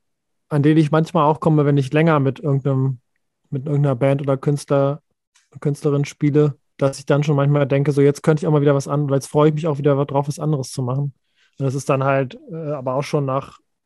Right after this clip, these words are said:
zehn Konzerten oder so der Fall, wenn die mal am Stück kommen. Und wenn ich mir vorstelle, dass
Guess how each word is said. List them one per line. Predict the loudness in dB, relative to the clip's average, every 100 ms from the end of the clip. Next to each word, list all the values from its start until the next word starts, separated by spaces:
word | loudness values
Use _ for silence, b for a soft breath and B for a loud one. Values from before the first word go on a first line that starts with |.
| _
zehn | 0 2
Konzerten | 2 0 2 2 2
oder | 0 0
so | -2 -4 -6 -10 _ _ _ _ -6
der | -6
Fall, | -2 0 0 -4 -6
wenn | -2 0
die | 0
mal | -2
am | -4
Stück | -4 -4
kommen. | -2 -2 -4 b b b b b b b _
Und | -4 -2
wenn | 0 0
ich |
mir | 0 0
vorstelle, | 0 0 0 0
dass | -2 -4